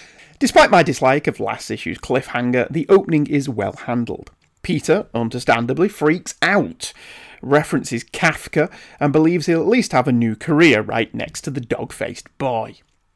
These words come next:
His phone rings, and it's Gwen, offering to take him to an R-rated flick of his choice. She tempts him with two movies, the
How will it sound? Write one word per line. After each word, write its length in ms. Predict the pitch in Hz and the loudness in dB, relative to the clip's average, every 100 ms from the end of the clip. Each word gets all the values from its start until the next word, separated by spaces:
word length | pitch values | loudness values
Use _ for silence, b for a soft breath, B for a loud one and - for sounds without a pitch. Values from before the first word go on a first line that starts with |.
| _ _ | _ _
His 160 | 170 - | -8 2
phone 320 | 185 214 151 | 6 6 6
rings, 320 | 120 110 120 | 2 -2 -6
and 180 | 143 156 | -4 -2
it's 180 | 170 - | -2 -4
Gwen, 460 | - 135 123 - - b b b | -4 0 0 -2 -14 b b b
offering 340 | - 143 156 156 | -2 0 0 -2
to 120 | - | -4
take 320 | - 123 123 | -4 -4 -2
him 100 | 127 | -4
to 120 | 123 131 | -2 -4
an 80 | 113 | 0
R-rated 680 | 156 160 170 147 143 147 - | 4 6 6 4 2 0 -6
flick 400 | - 123 120 - - | -6 -6 -6 -6 -6
of 200 | 110 - | -6 -6
his 320 | - 92 - | -10 -12 -12
choice. 560 | - 147 107 - - - B B B - | -4 0 0 0 -12 -18 B B B -8
She 180 | - | -6
tempts 400 | 127 - 147 226 | -4 0 0 2
him 160 | 175 170 | -2 0
with 220 | 165 190 | 0 -2
two 260 | - 339 208 | 0 2 4
movies, 460 | 147 139 - - - | 6 4 2 -8 -16
the 220 | - | -16